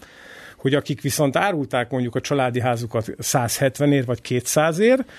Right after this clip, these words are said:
azok úgy érezték, hogy kiárazzák magukat a piacról, és ők meg csökkentették az árakat,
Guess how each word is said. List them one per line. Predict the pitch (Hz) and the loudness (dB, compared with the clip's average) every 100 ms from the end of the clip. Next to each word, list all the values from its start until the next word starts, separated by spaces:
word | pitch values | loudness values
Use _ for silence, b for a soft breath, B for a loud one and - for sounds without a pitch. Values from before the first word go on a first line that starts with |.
| B B B - | B B B -2
azok | 147 165 | 0 4
úgy | 202 151 | 4 6
érezték, | 143 143 - 147 135 | 6 4 2 0 2
hogy | 143 | -2
kiárazzák | - 170 127 120 113 123 120 | 2 2 2 -2 0 0 2
magukat | 135 123 123 | 0 0 -2
a | 117 | -2
piacról, | - 131 117 - 131 156 | 0 0 0 -2 0 2
és | 175 - | 2 2
ők | 180 | 2
meg | 180 165 | 2 0
csökkentették | - 214 - 127 113 117 - 120 113 | 2 0 2 -2 0 -4 -4 -8 -4
az | 117 | -2
árakat, | 117 117 120 151 160 | 0 0 -2 -2 -2